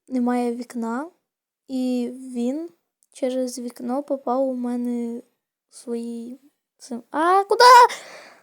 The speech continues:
Блін! Т-, а, господі. Як цей утопленник уже надоїв, йо-майо. Ще й хтось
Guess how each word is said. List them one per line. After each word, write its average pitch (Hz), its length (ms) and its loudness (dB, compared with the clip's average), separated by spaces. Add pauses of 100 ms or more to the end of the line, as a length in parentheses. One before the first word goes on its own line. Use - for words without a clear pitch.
(100)
Блін! 359 1120 6 (100)
Т-, - 200 -4 (1500)
а, 262 300 2
господі. 254 1000 -4 (1120)
Як 359 160 -6
цей 381 160 2
утопленник 320 760 -2
уже 269 400 0
надоїв, 247 880 -8
йо-майо. 247 840 -6 (220)
Ще - 180 -16
й 254 40 -10
хтось 254 380 -10